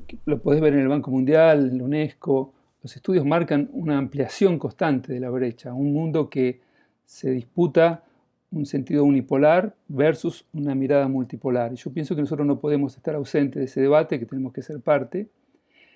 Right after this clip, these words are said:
Y pienso que nosotros tenemos que entender que no hay una solución para Argentina, que hoy el mundo se relaciona a través de bloques regionales que son muy exitosos. Te pongo, por ejemplo, la Comunidad Económica Europea,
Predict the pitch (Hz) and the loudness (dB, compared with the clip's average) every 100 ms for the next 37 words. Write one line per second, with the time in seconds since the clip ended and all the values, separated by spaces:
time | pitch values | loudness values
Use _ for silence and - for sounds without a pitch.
0 | _ - 139 175 220 214 147 139 160 185 | _ -8 -4 0 2 2 2 0 2 0
1 | 180 156 170 - 139 123 143 170 - 156 | -2 -4 -4 -4 -4 -2 -2 -2 -2 0
2 | 208 160 139 127 123 - 151 - 127 127 | 2 0 -2 -4 -6 -8 -8 -6 -4 -6
3 | 113 139 123 123 123 120 123 _ _ _ | -6 -10 -8 -8 -10 -10 -14 _ _ _
4 | _ _ - 147 143 - 175 214 262 _ | _ _ -4 -2 0 2 4 4 0 _
5 | _ - 143 165 180 - 135 135 131 185 | _ -10 -4 -2 -2 0 0 0 0 -2
6 | 160 135 151 156 143 139 - _ _ _ | -2 0 0 0 0 0 -2 _ _ _
7 | _ _ _ _ _ _ - 123 160 208 | _ _ _ _ _ _ -8 0 4 4
8 | 208 147 - 151 131 151 143 151 185 - | 4 -2 -4 -8 -6 -2 0 2 2 -2
9 | 131 - 143 139 127 - 131 170 151 165 | -6 -6 -4 0 0 -2 -4 -2 -2 -4
10 | - 135 147 135 120 117 156 139 123 120 | -6 -2 2 2 0 -6 -6 -4 -4 -4
11 | 131 135 139 143 127 127 131 127 151 165 | -4 -4 -4 -4 -2 -4 -4 -4 -2 -4